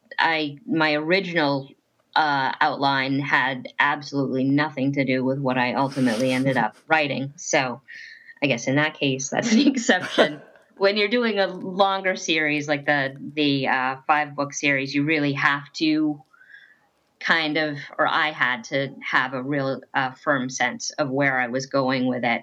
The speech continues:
Speaker 1: and, um, stay fairly close to that if the mystery was gonna make any sense from book one to book five.
Speaker 2: Yeah, I guess you're right. The whole idea of a five-book arc, you start, it's like building a five-story building. You start messing with the first story, it, it's, it's gonna,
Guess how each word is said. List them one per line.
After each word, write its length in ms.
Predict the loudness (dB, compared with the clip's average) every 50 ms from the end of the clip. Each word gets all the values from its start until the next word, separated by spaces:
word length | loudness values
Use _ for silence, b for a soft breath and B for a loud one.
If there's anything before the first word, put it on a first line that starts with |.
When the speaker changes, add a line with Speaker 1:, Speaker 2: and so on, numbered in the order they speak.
| -6 -6 -2
Speaker 1:
and, 500 | 0 0 0 0 0 -2 -2 -4 -2 -2
um, 280 | 0 0 0 -2 -4 -6
stay 340 | -2 0 0 0 0 0
fairly 280 | 0 0 0 0 -2 -4
close 340 | -2 -2 0 0 0 -2 -2
to 140 | -2 0 0
that 260 | 2 0 0 0 -2
if 160 | -4 -6 -2 0
the 60 | 2
mystery 420 | 2 2 2 0 -2 -2 0 0
was 140 | 0 0 0
gonna 160 | 0 0 2 2
make 220 | 2 0 0 -2 -2 -2
any 240 | 0 0 0 0 0
sense 640 | 0 0 0 0 0 -2 -4 -4 -2 -2 -2 -4 -6 _ b b b b b b
from 320 | -4 -2 0 2 2 2 0
book 220 | -2 -2 -2 0
one 280 | 0 2 2 2 0 0
to 100 | -2 -2
book 260 | -2 -2 -2 -4 -2 0
five. 380 | 0 0 0 0 -4 -6 -6 -10 -14 -18 _ -2
Speaker 2:
Yeah, 180 | 0 2 2
I 60 | 2 2
guess 260 | 2 0 0 0 0
you're 100 | 0 2
right. 320 | 2 2 2 2 0 -2
The 120 | 0 2 2
whole 160 | 4 4 4
idea 380 | 2 2 0 0 2 2 2 2
of 80 | 0
a 60 | -2 0
five-book 600 | 2 2 4 4 2 0 2 0 0 0 2 2
arc, 340 | 2 4 4 2 0 -2 -4
you 100 | -4 -4
start, 420 | -2 2 2 4 4 2 0 -2 -2
it's 240 | -2 -2 0 2 4
like 200 | 4 4 4 2
building 320 | 2 2 2 2 2 0 0
a 80 | 2
five-story 640 | 4 4 4 4 2 -2 -2 0 0 2 2 0 2
building. 400 | 2 2 2 2 2 -2 -4 -4
You 100 | -6 -2
start 300 | 2 2 2 2 2 2
messing 320 | 0 2 0 -2 -4 -2
with 140 | -2 -4 -4
the 80 | -2
first 260 | 0 0 0 0 -2 -2
story, 520 | -2 0 2 2 2 2 0 0 -2 -2
it, 180 | -2 -4 -4 -8
it's, 380 | -10 -10 -8 -6 -6 -4 -4 -2
it's 200 | -2 -4 -2 0
gonna, 260 | 2 2 2 0